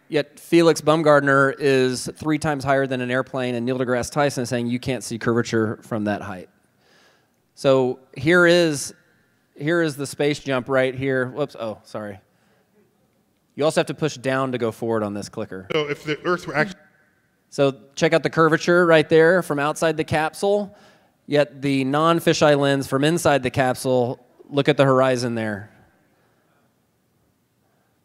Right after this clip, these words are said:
Speaker 1: Pretty flat. All right, we'll skip past this one. Here's a guy who's doing some research in Canada. He's found basically, like, some Google Street type photos.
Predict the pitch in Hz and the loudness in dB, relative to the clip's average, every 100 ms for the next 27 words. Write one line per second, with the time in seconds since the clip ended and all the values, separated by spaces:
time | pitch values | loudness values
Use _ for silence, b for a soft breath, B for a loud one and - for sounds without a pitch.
0 | _ 175 180 156 - 113 76 53 62 _ | _ -12 -8 -12 -12 -14 -16 -16 -20 _
1 | - - b b b _ 311 95 92 85 | -20 -20 b b b _ -20 -20 -18 -16
2 | 117 - - - 104 - 120 - 104 113 | -18 -18 -20 -16 -18 -16 -18 -18 -18 -20
3 | _ _ _ _ _ _ _ _ _ _ | _ _ _ _ _ _ _ _ _ _
4 | - 170 165 165 165 165 160 135 - _ | -6 -4 -2 0 0 0 -2 -4 -12 _
5 | 127 - 143 160 151 160 139 151 - 170 | -20 -4 0 0 0 -2 0 0 2 2
6 | 165 - - 156 139 131 120 - 180 214 | 0 -2 -8 -4 -4 -4 -6 -4 0 2
7 | 196 123 110 123 151 - - - 151 151 | 2 2 2 2 -2 -8 -12 -2 0 2
8 | 147 147 147 139 - 135 120 139 139 - | 0 0 0 -4 -4 -6 -2 0 0 -2
9 | 139 139 143 147 147 156 156 180 302 190 | -4 -4 -2 -2 -2 -2 2 2 2 -6